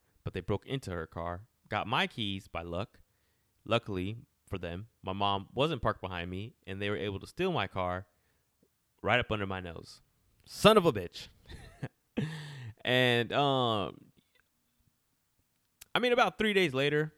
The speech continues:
the police found it on, uh, Beach and Ball, which is a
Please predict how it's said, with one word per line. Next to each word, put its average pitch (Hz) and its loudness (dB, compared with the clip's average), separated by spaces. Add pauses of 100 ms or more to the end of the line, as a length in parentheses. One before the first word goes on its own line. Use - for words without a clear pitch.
(420)
the 110 -8
police 139 0
found 131 0
it 135 -4 (640)
on, 98 0
uh, 87 -2 (680)
Beach 120 -6
and 101 -6
Ball, 104 0 (640)
which 101 -6
is 92 -10
a 87 -4